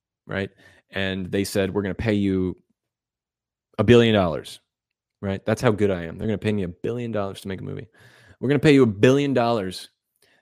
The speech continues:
to make Star Wars Episode twenty-five." <laughs> Star Wars Episode twenty-five, The Last, Last, Last, Last Jedi. <laughs>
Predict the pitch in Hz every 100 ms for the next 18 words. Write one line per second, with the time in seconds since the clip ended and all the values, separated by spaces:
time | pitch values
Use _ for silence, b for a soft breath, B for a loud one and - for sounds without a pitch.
0 | - 110 107 104 - - 120 113 113 113
1 | 110 - 104 104 113 101 - 104 95 87
2 | 78 - _ - - - - - - -
3 | - _ _ _ _ _ _ 87 139 196
4 | 180 139 - 123 123 120 113 110 - 104
5 | - 107 98 101 95 104 101 104 104 -
6 | 98 98 - 95 92 92 - 92 95 98
7 | - 95 90 71 58 -